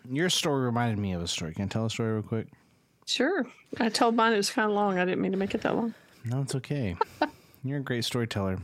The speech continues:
Speaker 1: But we, so,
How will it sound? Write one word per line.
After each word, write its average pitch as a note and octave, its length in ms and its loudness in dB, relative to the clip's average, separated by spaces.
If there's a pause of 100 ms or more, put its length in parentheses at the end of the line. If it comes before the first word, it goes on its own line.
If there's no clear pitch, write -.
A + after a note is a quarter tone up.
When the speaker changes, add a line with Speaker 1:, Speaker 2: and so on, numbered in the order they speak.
(160)
Speaker 1:
But D#3+ 360 2 (460)
we, F#3 720 2
so, E3 560 2